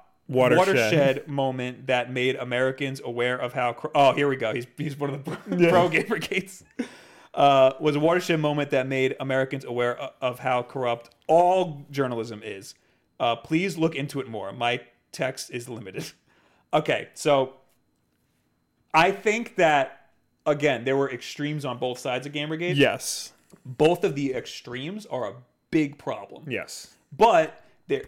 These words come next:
Speaker 2: is some, uh, truth to, uh, journalism in general being corrupted.
Speaker 1: Yeah.
Speaker 2: And, uh, what's the other side?
Speaker 1: Non-journalism?
Speaker 2: No, I guess, like, uh,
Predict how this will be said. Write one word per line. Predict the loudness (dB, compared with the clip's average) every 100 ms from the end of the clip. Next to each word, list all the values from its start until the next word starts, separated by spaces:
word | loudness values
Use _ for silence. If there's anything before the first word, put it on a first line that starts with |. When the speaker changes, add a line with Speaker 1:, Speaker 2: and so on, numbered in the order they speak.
| -4
Speaker 2:
is | -2 -2 -4
some, | -4 0 2 2 -4 -10 0
uh, | 2 4 4 2 -4 -10
truth | -4 0 0 -4 -8
to, | -4 -2 -2 -4 -8 _ _ _ _ _ 0
uh, | 2 4 2 -2 -10 _ _ _ _ _ -8
journalism | 2 4 4 0 -2 -6 -8 -8
in | -8
general | -2 -2 0
being | -2 -4 -6
corrupted. | -4 -2 -2 -2 -8 -10 -12
Speaker 1:
Yeah. | -4 -2 -2 -4
Speaker 2:
And, | 0 2 0 -2 -8 -2
uh, | 0 2 2 0
what's | -2 -4 -6
the | -8
other | -6 -6
side? | -6 -12 -14 -20 _ _ _ _ _ _ _ -10
Speaker 1:
Non-journalism? | -4 -2 -2 -4 -2 -2 -2 -4 -4 -4 0 -2 0
Speaker 2:
No, | 4
I | 4 4
guess, | 0 -2 -2
like, | -2 0
uh, | 0 2 4 2